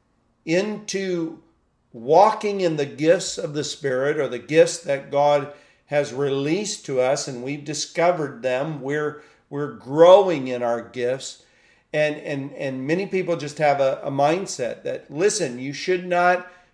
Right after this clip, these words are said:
uh, practice them. They should not be expressed. They should not be used until we're perfect. Well, that's really not possible. That's like telling a Christian not to try to,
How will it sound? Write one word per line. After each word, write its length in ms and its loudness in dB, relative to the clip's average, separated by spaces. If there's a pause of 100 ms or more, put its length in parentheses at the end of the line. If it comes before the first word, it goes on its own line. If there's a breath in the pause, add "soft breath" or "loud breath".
(140 loud breath)
uh, 220 2
practice 760 -2
them. 440 0
They 120 -2
should 260 -10
not 320 -2
be 120 -2
expressed. 920 4
They 140 -8
should 220 -12
not 280 -2
be 100 -8
used 680 -6 (1400)
until 420 -2
we're 200 0
perfect. 600 -4 (540 soft breath)
Well, 120 -2
that's 420 4
really 300 2
not 400 -4
possible. 600 -4
That's 260 0
like 220 2
telling 300 -4
a 60 -6
Christian 680 -8 (460 soft breath)
not 360 0
to 120 -6
try 360 0
to, 400 -2